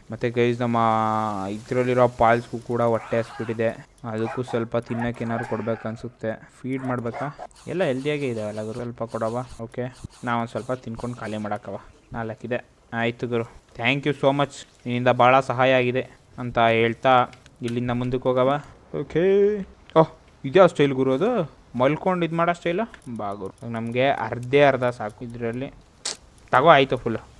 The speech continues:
ಸುಮ್ನೆ ಅದ್ ಏನು ಇಟ್ಬಿಟ್ಟು, ಇಟ್ಬಿಟ್ಟು, ಇಟ್ಬಿಟ್ಟು. ಏ ಗೈಸ್, ಮೇಲಕ್ಕೆ ಹೋಗವ. ಹೋಗ್ಬಿಟ್ಟು ಫಸ್ಟ್ ಅದನ್ನ ಮಾಡ್ಬಿಡದ, ಕೊಟ್ಟಿರೋ ಕೆಲ್ಸನ.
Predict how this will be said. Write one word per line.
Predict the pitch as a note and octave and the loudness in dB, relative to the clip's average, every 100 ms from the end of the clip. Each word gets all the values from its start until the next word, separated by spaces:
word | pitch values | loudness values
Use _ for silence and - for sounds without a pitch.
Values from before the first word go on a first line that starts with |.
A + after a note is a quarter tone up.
| - | -8
ಸುಮ್ನೆ | C#3+ C#3 C3+ C3+ | -2 -2 -2 -2
ಅದ್ | A#2 | -2
ಏನು | A2 A#2+ A2+ | -2 -2 -2
ಇಟ್ಬಿಟ್ಟು, | G2+ - A2+ G#2+ | -4 -4 -4 -4
ಇಟ್ಬಿಟ್ಟು, | A#2+ A2 A2 | -4 -4 -6
ಇಟ್ಬಿಟ್ಟು. | - G#2+ - - - - | -8 -10 -10 -20 -12 -2
ಏ | B2 | 2
ಗೈಸ್, | B2 B2+ | 2 2
ಮೇಲಕ್ಕೆ | A#2+ B2 A#2 | -2 0 0
ಹೋಗವ. | A#2 A2 - - - A#2+ | 0 -2 -6 -18 -8 -2
ಹೋಗ್ಬಿಟ್ಟು | A#2+ A#2+ A2+ B2 B2+ - - - | -2 -2 0 0 0 -4 -14 -4
ಫಸ್ಟ್ | - - - | -4 -2 -2
ಅದನ್ನ | C3+ C3 | 0 0
ಮಾಡ್ಬಿಡದ, | A#2+ A2 A2+ G#2+ G#2 - - - | 0 2 0 -2 -6 -14 -20 -10
ಕೊಟ್ಟಿರೋ | A#2 A2+ B2 | -8 -4 -2
ಕೆಲ್ಸನ. | A#2 A2 A2 | -4 -6 -8